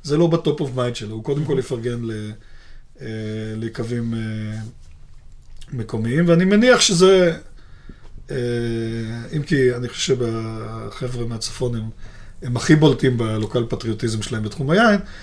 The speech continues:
Speaker 1: אבל אני מניח שאנחנו נמצא דברים כאלה גם ב-, באזור ירושלים, אה, וכן הלאה. אה, גיא בטח
Speaker 2: מעט,
Speaker 1: מכיר את זה,
Speaker 2: מעט בירושלים.
Speaker 1: מכיר את זה עוד יותר טוב ממני,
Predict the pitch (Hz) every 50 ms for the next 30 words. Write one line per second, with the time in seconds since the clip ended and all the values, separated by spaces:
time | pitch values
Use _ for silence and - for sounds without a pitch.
0 | - - - - - 214 247 247 254 262 254 247 262 262 247 - - 202 190 175
1 | 180 175 170 165 - 180 165 156 151 143 143 143 139 - 139 135 127 127 117 123
2 | 123 123 123 120 117 113 113 113 113 110 113 110 107 117 117 110 104 104 107 104
3 | 104 107 - - 117 123 139 139 135 127 120 113 110 104 104 104 101 104 - -
4 | 110 113 123 120 117 113 110 - - - - - - - - - - - 107 107
5 | 110 110 110 107 107 107 107 107 107 107 110 110 107 123 120 120 117 113 107 -
6 | 113 110 - - - - - - - 170 202 208 156 135 123 127 117 113 123 120
7 | 170 180 180 175 147 - - 147 135 123 127 - - 127 123 127 127 - - 165
8 | 151 151 147 127 127 135 131 120 123 120 - 147 135 - - 123 117 117 117 131
9 | 160 180 180 170 151